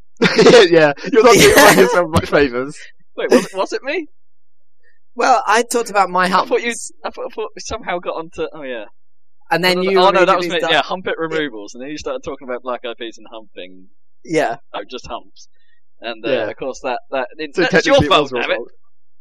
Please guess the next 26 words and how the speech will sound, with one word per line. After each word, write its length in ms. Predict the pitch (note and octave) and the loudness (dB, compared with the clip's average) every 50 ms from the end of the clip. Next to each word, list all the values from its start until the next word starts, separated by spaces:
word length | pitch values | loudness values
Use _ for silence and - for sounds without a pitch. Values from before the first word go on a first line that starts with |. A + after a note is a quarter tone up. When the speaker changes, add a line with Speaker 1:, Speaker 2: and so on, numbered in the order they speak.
| - | -12
Speaker 3:
No, 380 | D4 F4 C#4+ B3+ B3 D4+ E4+ D#4+ F#4+ - - - - - - | -8 -4 -2 -2 -2 -2 -6 -10 -10 -14 -18 -20 -20 -18 -12
yeah. 200 | - G#4+ D#3 B2 G2+ - - - - - - - - - - | -8 -6 -6 -6 -8 -12 -16 -20 -20 -20 -20 -20 -20 -16 -8
What? 200 | F#3 G3 - B3+ | -4 -2 -2 -2
Speaker 1:
You 80 | A#3+ | -2
s-, 160 | F#4 F#4 - - | -6 -6 -8 -8
you 160 | A#3 G#3+ B3+ | -2 0 0
started 360 | F4+ - B3+ A#3+ A#3+ - D#4 A#3+ | 2 4 6 4 6 6 4 0
with 80 | A3 - | 0 -4
the 40 | - | 0
hump 180 | - A3 G#3 - | 0 0 0 0
remo-, 680 | F3+ F3 F3 - F3 F3+ F3+ F3 F3 E3+ D#3 F3 F3 | -8 -16 -12 -6 -4 -2 -2 -2 -4 -8 -10 -6 -2
hump 160 | D3+ F#3 F3 - | 0 0 0 0
removals, 760 | - F3 E3+ E3+ E3 E3 C3+ G#2+ F#2 G2 G#2 A#2 B2+ B2 - - - - | -2 -6 0 0 0 0 0 -4 -10 -10 -10 -12 -12 -14 -16 -18 -18 -10
which 140 | - D#3 D#3 - | -10 -6 0 0
Speaker 2:
And 140 | F3 F3+ | 2 2
Speaker 1:
brought 80 | F3 D#3+ | 4 4
Speaker 2:
then 120 | - G#3+ | 2 4
Speaker 1:
Dan 180 | - D#3 C#3 D#3 | 4 4 4 4
Speaker 2:
you 40 | D3+ D3+ | 4 2
Speaker 1:
on 100 | D3 C#3+ | 0 0
Speaker 2:
st- 140 | D#3 C#3+ | -8 -10
Speaker 1:
to 40 | - | -6
thinking 280 | - D3+ C3+ D3 C#3+ C#3+ | -6 -6 -4 -4 -4 0
about 180 | C#3+ C#3+ C#3+ D3+ | 0 0 0 0
the 60 | D3+ | -2
music. 520 | D3 E3+ F3+ D#3 - - G#1+ - - - | -2 -2 -2 -2 -6 -10 -12 -12 -16 -18